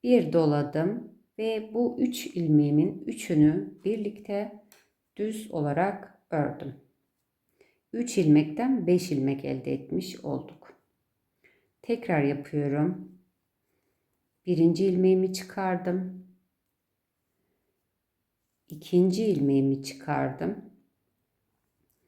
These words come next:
Üçüncü ilmeğimi çıkardım.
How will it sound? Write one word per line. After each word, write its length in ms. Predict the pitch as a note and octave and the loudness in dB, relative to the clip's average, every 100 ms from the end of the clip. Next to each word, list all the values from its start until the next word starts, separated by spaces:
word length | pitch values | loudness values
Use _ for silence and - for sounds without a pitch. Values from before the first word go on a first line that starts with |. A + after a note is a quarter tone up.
| _ _ _ _ _ _ _ _ _ _ _ - | _ _ _ _ _ _ _ _ _ _ _ -16
Üçüncü 560 | G3 - A3 A3 G#3+ | -14 -6 0 0 2
ilmeğimi 720 | A3 - D3+ C#3+ C#3 D3 D3+ - | -2 -2 0 2 2 0 -2 -2
çıkardım. 960 | A3 G#3+ G#3+ E3 C#3 D3+ D#3+ G#3 - | -8 -6 -2 0 0 -2 -6 -6 -12